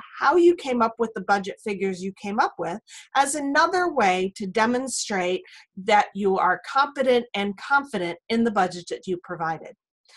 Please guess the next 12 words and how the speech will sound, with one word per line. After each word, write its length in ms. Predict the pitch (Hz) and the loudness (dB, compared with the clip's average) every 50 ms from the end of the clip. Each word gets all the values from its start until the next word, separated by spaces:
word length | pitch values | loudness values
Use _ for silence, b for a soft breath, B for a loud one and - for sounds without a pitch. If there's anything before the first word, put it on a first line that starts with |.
| B B B B | B B B B
So 440 | - - - 349 302 294 302 302 - _ _ - | -8 -2 2 4 4 4 4 2 -2 _ _ 2
don't 180 | 403 427 415 370 | 4 4 6 6
worry 180 | 359 381 370 | 6 4 4
about 280 | 320 226 226 202 202 - | 4 4 2 2 2 0
the 60 | 185 | 0
budget 300 | 185 208 208 208 - - | 0 2 2 0 -2 -6
narrative. 440 | 233 254 302 269 185 165 - - - _ _ _ _ _ _ _ _ _ | -4 -2 -2 -2 -2 -4 -6 -12 -18 _ _ _ _ _ _ _ _ _
Just 300 | - 269 269 269 - - | -4 -2 -2 -2 -2 -4
simply 320 | - 339 339 339 349 320 285 | -4 -4 -4 -2 -4 -4 -2
use 300 | 247 240 247 240 - - | -2 -2 -2 -2 -4 -6
your 60 | 220 | -6
spreadsheet 640 | - - - 311 339 320 - - - 185 175 170 | -6 -2 0 0 0 0 -2 -6 -6 -4 -6 -6